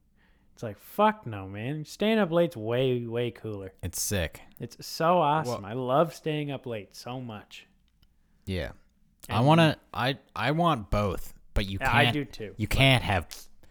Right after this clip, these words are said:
Speaker 2: you can't have both. I try to have both.
Speaker 1: Yeah, I do sometimes, but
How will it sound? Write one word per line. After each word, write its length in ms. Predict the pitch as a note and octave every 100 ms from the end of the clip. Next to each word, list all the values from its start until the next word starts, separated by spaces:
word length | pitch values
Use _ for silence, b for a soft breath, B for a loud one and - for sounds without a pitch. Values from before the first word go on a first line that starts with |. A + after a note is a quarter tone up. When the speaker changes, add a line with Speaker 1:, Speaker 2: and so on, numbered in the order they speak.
| b b
Speaker 2:
you 80 | A2
can't 240 | D3+ D3+
have 120 | C#3 -
both. 220 | F#2+ E2+
I 80 | A2+
try 280 | A#2 C#3 D3
to 100 | D3
have 200 | B2+ G#2
both. 360 | F#2 F2 - - - - - - - -
Speaker 1:
Yeah, 180 | C#3 A#2+
I 40 |
do 140 | A#2+ B2+
sometimes, 640 | - A2 G2+ G#2 G#2+ G#2
but 220 | - G2